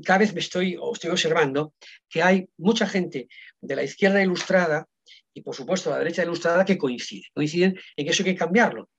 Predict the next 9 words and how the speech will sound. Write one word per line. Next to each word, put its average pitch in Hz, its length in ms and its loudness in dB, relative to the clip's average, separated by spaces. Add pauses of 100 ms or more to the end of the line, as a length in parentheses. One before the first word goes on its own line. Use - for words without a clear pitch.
(220)
de 151 120 -6
que 160 80 -2
el 151 40 -6
sistema 196 380 2
ha 202 100 4
de, 208 260 2 (440)
ha 190 120 2
de 202 120 4
propiciar 202 560 0